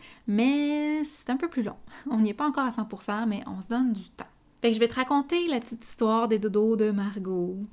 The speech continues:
Enceinte de Margot, je priais le ciel pour avoir un bébé plus calme,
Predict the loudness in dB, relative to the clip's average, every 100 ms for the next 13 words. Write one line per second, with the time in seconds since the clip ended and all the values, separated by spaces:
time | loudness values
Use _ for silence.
0 | -16 -20 _ _ -4 0 4 6 6 4
1 | 4 4 6 4 -2 -4 0 0 0 -2
2 | -6 -10 -4 2 4 4 4 4 4 2
3 | -2 -4 -4 -4 -2 0 0 0 -2 -4
4 | -6 -6 -6 0 2 2 0 -2